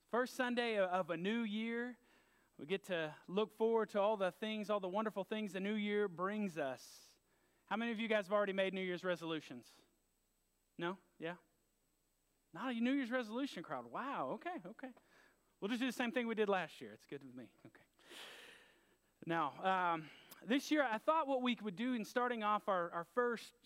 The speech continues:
sermon series of the year, kind of a short one. I don't imagine we'll stay here too long, but then again, we never know. I stayed in the last one about twelve weeks longer than I ever intended, so we'll see what happens. But the Sunday after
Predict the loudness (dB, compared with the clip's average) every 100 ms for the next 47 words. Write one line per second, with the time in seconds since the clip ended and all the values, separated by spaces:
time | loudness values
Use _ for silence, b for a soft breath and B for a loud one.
0 | -4 0 0 0 -2 -2 0 0 0 -2
1 | -2 0 2 2 0 -2 -2 2 2 2
2 | 2 0 -2 -2 -2 0 0 -2 -2 -4
3 | -6 -2 -2 0 -2 -2 -4 -2 -2 -4
4 | -6 -10 -18 -18 -18 -12 -6 -2 0 0
5 | 0 0 0 0 0 0 -2 -6 -2 0
6 | 2 0 0 -4 -6 B B B -6 0
7 | 0 0 2 2 2 -4 0 0 0 -2
8 | -2 -2 -2 -4 -4 -8 -8 -10 -10 -6
9 | -6 -4 -6 -6 -14 -18 B B B B
10 | B B B B B _ -2 -2 -2 -8
11 | _ _ _ -4 -2 0 0 2 2 4
12 | 2 0 -2 -2 2 2 2 -2